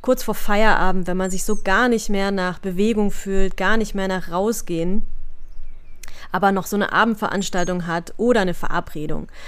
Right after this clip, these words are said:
Und man eigentlich denkt, „Oh, ich will jetzt lieber auf der Couch liegen bleiben und lasst mich doch alle in Frieden“, an Sport überhaupt nicht zu denken.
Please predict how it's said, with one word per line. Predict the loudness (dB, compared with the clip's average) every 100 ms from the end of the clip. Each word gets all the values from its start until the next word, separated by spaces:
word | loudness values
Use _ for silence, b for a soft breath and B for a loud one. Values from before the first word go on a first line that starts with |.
| B B B B -4
Und |
man | -2 0
eigentlich | 0 0 0
denkt, | -2 -4 -4
„Oh, | -6
ich | -6 -4
will | -4
jetzt | -2
lieber | -4 0 0
auf | 0
der | -4 -6
Couch | -4 -4 -4 -4
liegen | -4 -4 -4
bleiben | -2 -2 -4
und | -6
lasst | -6 -4 -4
mich | -4
doch | -4 -4
alle | -4 -4
in | -4
Frieden“, | -4 -4 -4 -2 -2 B B B B B
an | -2 -2
Sport | -4 -4 -2 -2 0
überhaupt | -2 -2 -2 -8
nicht | -12 -8
zu | -8
denken. | -8 -4 -2 0 -4 -10